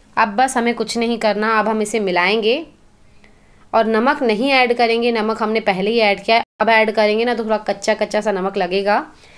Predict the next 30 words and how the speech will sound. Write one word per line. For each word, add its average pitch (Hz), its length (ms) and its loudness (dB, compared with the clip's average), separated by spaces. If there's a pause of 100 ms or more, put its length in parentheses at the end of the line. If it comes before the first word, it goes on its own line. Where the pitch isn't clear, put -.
(200)
इसलिए 233 300 -2
मैंने 214 220 -2
आपसे 208 260 -2
पहले 190 260 -2
ही 226 80 -6
कहा 202 220 -2
था 233 120 -4
कि 233 140 -4
नमक 208 380 -4 (380)
उसी 240 200 -4
स्टेज 220 280 0
पर 208 140 2
ऐड 190 220 4
कर 202 160 0
लीजिएगा। 202 520 0 (560)
अब 226 220 0
बस 269 240 0
चार 233 320 4
से 254 180 0
पाँच 226 360 0
मिनट 233 140 -2
तक 226 140 0
इसे 240 160 -4
लो 214 340 2
फ्लेम 214 260 -2
पर 214 140 -2
पकाएंगे 190 460 0
दोनों 180 280 -2
साइड 180 260 0
से, 247 380 -2